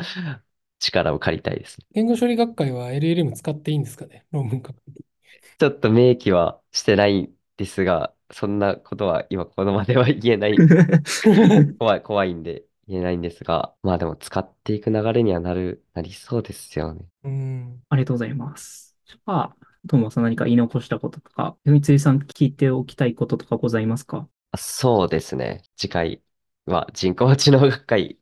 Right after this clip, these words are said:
Speaker 2: の、まあ、参加報告だったり、
Speaker 1: うんうん。
Speaker 2: まあ、面白い論文などをもっとたくさん持ってこれればなと思って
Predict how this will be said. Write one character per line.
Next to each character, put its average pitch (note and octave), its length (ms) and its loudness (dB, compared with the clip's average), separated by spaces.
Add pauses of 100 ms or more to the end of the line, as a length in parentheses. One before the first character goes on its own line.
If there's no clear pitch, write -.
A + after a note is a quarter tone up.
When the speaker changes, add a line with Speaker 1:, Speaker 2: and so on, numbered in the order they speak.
(140)
Speaker 2:
の、 A#2+ 340 -4
ま F#2+ 100 -4
あ、 - 240 -8
参 F2 200 -8
加 F#2 100 -14
報 F2+ 180 -6
告 - 220 -14
だ F2 80 -8
っ - 80 -14
た - 120 -6
り、 C#2 220 -8
Speaker 1:
う E3+ 60 4
ん - 20 8 (100)
う D#3 40 6
ん。 - 20 8
Speaker 2:
ま C#3 80 8
あ、 - 20 6
面 F#2 120 0
白 F#2 220 2
い E2+ 40 -2
論 E2 180 -4
文 E2+ 140 -4
な E2+ 100 -2
ど D#2 120 -8
を C2 160 -14 (260)
も F2 80 -10
っ F2 80 -10
と - 100 -20
た E2+ 140 -8
く - 80 -18
さ E2 200 -4
ん D#2+ 120 -10
持 F2 100 -6
っ - 80 -12
て - 200 -4
こ D#3+ 100 8
れ F#2 120 6
れ E2 80 0
ば D#2 180 -2
な - 140 -6
と - 200 -20 (180)
思 F2 120 -10
っ - 80 -16
て - 300 -10